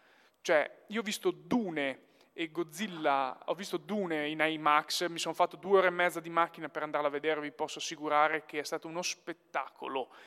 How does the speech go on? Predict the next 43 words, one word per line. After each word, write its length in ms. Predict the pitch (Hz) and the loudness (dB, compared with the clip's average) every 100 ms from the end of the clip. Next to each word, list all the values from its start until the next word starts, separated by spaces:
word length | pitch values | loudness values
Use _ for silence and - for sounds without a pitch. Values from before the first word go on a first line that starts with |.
| - | -14
Rivisto 440 | 180 190 202 220 190 | -6 -4 -2 -2 -4
in 160 | 175 | -8
D 140 | 165 180 | -6 -8
V 160 | 185 | -8
D, 320 | 165 190 147 - | -8 -8 -8 -10
in 160 | 156 | -12
quattro 460 | - 190 185 185 170 | 2 4 4 0 -4
K, 80 | 202 | 0
a 920 | 151 - - 127 120 - - - 139 | 0 0 -4 -4 -4 -12 -20 -14 -10
casa 220 | - 180 170 | -4 -4 -2
da 100 | 151 | -2
un 80 | |
mio 100 | 170 | -2
amico, 720 | 190 185 160 - 190 220 - - | -4 -4 -4 4 6 6 2 -12
con 140 | 175 | -10
l'impianto 520 | 175 170 208 196 170 | -10 -4 0 2 0
tutto 240 | 160 190 214 | -8 -6 4
bello, 320 | 160 160 - | 4 4 -4
non 240 | 185 196 185 | -6 -2 0
è 80 | 147 | 2
la 120 | 151 | 0
stessa 320 | - 147 185 | -2 -4 -4
cosa, 440 | 156 113 120 120 - - | -4 -6 -6 -12 -14 -10
assolutamente 800 | 175 180 - 190 180 180 196 190 | -8 -6 -2 -2 0 -2 0 -2
neanche 400 | 170 175 196 190 | 2 2 2 2
da 80 | 156 | 0
lontano. 600 | 156 156 135 117 120 120 - - - _ _ _ _ _ _ - | 0 -4 -4 -4 -4 -10 -16 -20 -20 _ _ _ _ _ _ -6
Perché? 280 | 208 220 | -4 -2
Perché 220 | 185 196 233 | -2 2 0
il 80 | |
cinema 440 | - 294 330 170 - _ _ | 0 -2 2 0 0 _ _
ha 100 | - | 0
una 160 | 247 185 | 2 2
sua 160 | - 170 | 0 0
bellezza, 460 | 160 156 143 175 | 2 2 0 0
ma 180 | 196 226 | 2 2
deve 180 | 220 220 | 4 2
essere 240 | 262 285 | 2 0
apprezzata 460 | - 226 - 147 233 | 0 -4 0 0 0
da 120 | 165 | -4
chi 260 | - 180 - | -8 -14 -10
lo 160 | 175 151 | -6 -6
utilizza. 600 | - 147 135 123 135 | -6 -12 -12 -4 -4